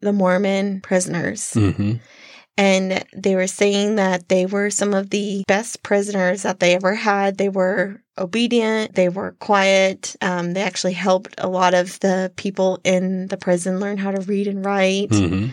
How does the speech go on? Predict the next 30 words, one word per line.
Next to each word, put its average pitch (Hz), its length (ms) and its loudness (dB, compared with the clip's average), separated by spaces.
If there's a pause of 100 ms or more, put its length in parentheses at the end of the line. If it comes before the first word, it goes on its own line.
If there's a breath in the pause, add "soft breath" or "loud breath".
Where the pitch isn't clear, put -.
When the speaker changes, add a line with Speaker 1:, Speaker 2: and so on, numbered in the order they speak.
Speaker 1:
So - 140 -6
that - 140 2
was 220 160 -2
kind 202 180 2
of 196 80 2
interesting. 202 640 0
You 196 80 2
know, 185 320 2
yeah, 196 440 -2
it 196 160 0
affected 190 480 -2
Utah, 196 520 0
but 190 180 0
it 196 120 2
also 214 360 2
affected 196 580 0
other 185 360 2
states. - 840 -2 (280)
It's 185 260 -4
just 175 220 -4
Utah 185 300 -2
was 190 280 -10
more 180 240 -2 (160)
prominent 190 580 -4
Mormon. 196 760 2 (220)
Speaker 2:
Mm-hmm. 95 460 0 (140)
Speaker 1:
So - 160 -2
I'm 190 80 0
Speaker 2:
And 185 100 -4
Speaker 1:
sure - 160 2